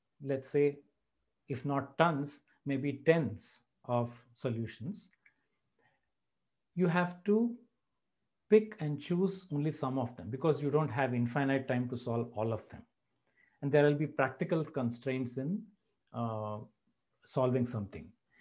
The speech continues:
So the next role is the planner, who is supposed to look at these solutions, select them and evaluate them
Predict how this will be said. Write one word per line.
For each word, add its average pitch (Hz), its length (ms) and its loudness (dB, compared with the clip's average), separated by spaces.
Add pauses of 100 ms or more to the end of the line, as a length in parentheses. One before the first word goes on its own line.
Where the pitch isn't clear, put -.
(200)
So 160 520 4
the 139 80 4
next 202 440 2
role 143 340 6 (400)
is 131 180 -2
the 151 100 4
planner, 120 540 4 (840)
who 196 360 6
is 175 240 6
supposed 202 680 4
to 196 360 8
look 156 220 2
at 220 220 4
these 180 180 2
solutions, 120 760 0 (760)
select 208 540 4
them 143 280 4
and 151 160 4
evaluate 160 640 6
them 170 360 4